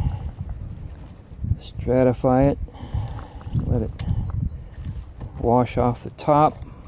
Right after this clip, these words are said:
A good rule of thumb is when you're letting the waves get in there, oops, I'm gonna, I gotta be a little slower here. You stratify it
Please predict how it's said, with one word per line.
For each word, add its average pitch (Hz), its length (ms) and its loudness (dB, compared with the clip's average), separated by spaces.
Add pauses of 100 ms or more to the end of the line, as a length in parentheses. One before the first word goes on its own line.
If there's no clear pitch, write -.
(960)
A 120 80 2
good 139 260 6
rule 139 280 8
of 110 80 2
thumb 160 380 8
is 110 160 2
when 123 160 6
you're 113 200 2 (120)
letting 123 260 2
the 120 100 4
waves 131 480 6
get 113 220 2
in 143 200 8
there, 113 300 6 (220)
oops, 127 280 -2
I'm 120 180 0
gonna, 107 120 -2 (800)
I - 140 -14
gotta 104 140 -2
be - 100 -4
a - 60 0
little 107 260 0 (480)
slower 120 420 8
here. 107 300 2 (800)
You - 80 -8
stratify 135 760 8
it - 80 0